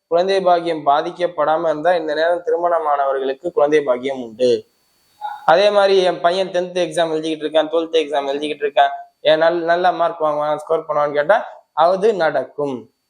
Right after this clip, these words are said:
பெரும் பேர் உங்களுக்கு உண்டாகும், பிள்ளைகளால் பெரும் பேர் உண்டாகும் உங்களுக்கு. அது மட்டும்தானா? வேற எதுவும் இல்லையா? தொழிலில் வளர்ச்சி,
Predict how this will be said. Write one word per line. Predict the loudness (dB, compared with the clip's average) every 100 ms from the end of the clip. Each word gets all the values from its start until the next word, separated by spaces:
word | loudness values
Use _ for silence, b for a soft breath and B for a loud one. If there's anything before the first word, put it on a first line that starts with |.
| _ _ _ _ _ _ _ -14 -10 -8 -10 -18 -20 -20 -20 _ 2
பெரும் | 4 4 2 2
பேர் | 4 4 2
உங்களுக்கு | 2 2 2 2
உண்டாகும், | 2 2 -2
பிள்ளைகளால் | -4 -4 -2 0 2 2 2 -2
பெரும் | -4 -4 0
பேர் | 0 0
உண்டாகும் | -6 -2 0 0 -4
உங்களுக்கு. | -8 -6 -8 -2 2 2 0 _ _ _ _ _ _ _ _ -12 -4 -4 -4 0
அது | 2 2
மட்டும்தானா? | 2 0 0 0 2 0 0 -4 -14 _ _ _
வேற | 2 4
எதுவும் | 0 -2
இல்லையா? | -2 2 2 0 -10 -20 _ _
தொழிலில் | 0 2 2 0 -2 -2
வளர்ச்சி, | -2 0 0 -2 -6 -4